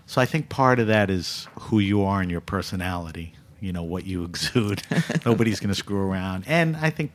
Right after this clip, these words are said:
Speaker 1: you know, owning the place and all of that, you see or sense anything around you, or it was hard to even pick up on that?
Speaker 2: Um, it was hard to pick up on that, but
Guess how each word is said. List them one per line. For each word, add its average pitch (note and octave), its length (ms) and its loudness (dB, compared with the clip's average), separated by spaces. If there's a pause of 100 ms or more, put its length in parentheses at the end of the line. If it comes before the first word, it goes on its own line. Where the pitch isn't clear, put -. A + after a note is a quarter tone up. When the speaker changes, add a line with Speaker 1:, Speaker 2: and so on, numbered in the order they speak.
Speaker 1:
you D#3 100 2
know, G#2+ 140 0
owning G#2 380 0
the F#2 60 -4
place F2+ 320 -8
and F#2 100 -6
all F2 260 -6
of F2+ 60 -4
that, F2+ 240 -4 (680)
you B2+ 220 2
see D3 380 6
or D3 80 8
sense C3+ 400 4
anything C#3 340 4
around C#3 440 8
you, E3+ 120 2
or D#3 80 4
it B2+ 80 2
was A#2 140 0
hard A2+ 280 4
to - 80 0
even G#2 240 0
pick - 240 -6
up G2 160 -4
on F2 200 -4
that? E2+ 240 -8 (500)
Speaker 2:
Um, F3 440 2
it - 100 0
was G3 220 0
hard C4+ 400 -2
to - 60 -6
pick - 220 -6
up F#3 180 -4
on E3+ 120 2
that, D#3+ 300 0
but D#3 120 2